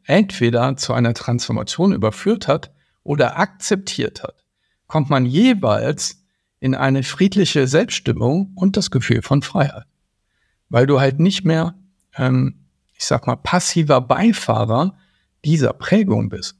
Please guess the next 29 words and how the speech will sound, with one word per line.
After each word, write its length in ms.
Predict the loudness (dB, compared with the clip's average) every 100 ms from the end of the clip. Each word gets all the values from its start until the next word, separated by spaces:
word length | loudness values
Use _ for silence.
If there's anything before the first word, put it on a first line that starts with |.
| -2
wo 60 |
du 80 | 2
immer 240 | 4 4
wieder 180 | 4 2
denkst, 240 | 2 0 -4
„Oh, 340 | -18 -20 -8 -2
musste 240 | 0 2
das 220 | 2 2
jetzt 160 | -2 0
sein?“ 260 | 0 2 0 -6 _ -20 -20 _ _ _ -20 _
Das 140 | -4
haben 100 | 2
wir 100 | 2
häufig, 300 | 4 2 2
dass 220 | -2 -2 0
wir 80 |
nach 400 | 0 2 0 0
den 180 | 0 2
Momenten, 480 | 4 2 0 -2 -2
nach 260 | 2 2 0
der 140 | -2
Situation 800 | -2 -2 -2 -4 -4 -4 -4 -10 _ _ _ _ _
kritisch 320 | -2 0 0
auf 180 | 0 0
uns 140 | -2
draufschauen 440 | 0 0 2 0
und 80 | 2
denken, 280 | 0 -4 -12
„Oh, 160 | _